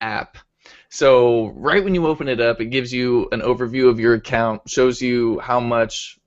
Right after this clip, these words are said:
you're paying for, shows you, you can look at your daily usage, you can manage your plan, shows you your number, um,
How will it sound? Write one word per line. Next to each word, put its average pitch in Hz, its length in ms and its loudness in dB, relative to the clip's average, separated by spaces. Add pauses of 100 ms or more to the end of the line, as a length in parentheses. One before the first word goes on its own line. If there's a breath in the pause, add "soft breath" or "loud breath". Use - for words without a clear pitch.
you're 117 140 -6
paying 117 340 -4
for, 113 680 0
shows 120 320 0
you, 120 160 -2
you 110 180 -6
can 101 260 -8
look 120 200 -2
at 104 60 -10
your 110 120 -2
daily 110 340 -2
usage, 127 640 0 (260 soft breath)
you - 120 -6
can 202 220 -2
manage 127 400 -2
your 139 100 -10
plan, 127 600 -2
shows 120 280 -2
you 131 100 -2
your 127 160 -2
number, 117 840 -2 (280 soft breath)
um, 101 580 -2